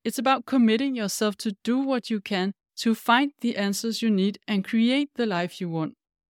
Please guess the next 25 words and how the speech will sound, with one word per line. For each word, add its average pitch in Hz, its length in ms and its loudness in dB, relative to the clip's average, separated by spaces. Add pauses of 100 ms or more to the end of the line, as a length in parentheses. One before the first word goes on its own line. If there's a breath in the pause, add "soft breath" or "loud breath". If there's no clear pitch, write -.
(1080)
So 214 220 4
once 254 240 6
you 302 80 2
have 294 180 0
now 226 300 2
rewired 220 640 2
your 185 160 -2
thoughts 240 360 -2
about 196 320 -4
yourself 180 640 -2
and 190 200 -2
your 165 200 -2
life, 226 380 -4 (480)
you 277 180 4
are 330 80 2
going 262 320 2
to 277 160 -2
feel 269 320 -2
much 214 420 -2
more 202 340 0
abundant 180 580 -4
in 185 220 -4
joy 196 420 0
and 196 160 -4
possibility. 170 800 -6